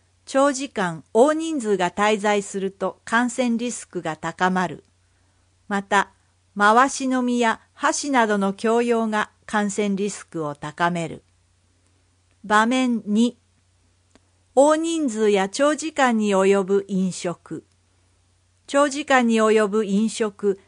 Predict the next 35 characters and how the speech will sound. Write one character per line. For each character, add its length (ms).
接 360
待 280
を 80
伴 520
う 100
飲 260
食、 500
深 320
夜 160
の 160
は 140
し 180
ご 140
酒 320
で 140
は、 180
短 240
時 140
間 240
の 120
食 320
事 160
に 100
比 160
べ 140
て 340
感 240
染 300
リ 140
ス 160
ク 100
が 160
高 340
ま 160
る。 180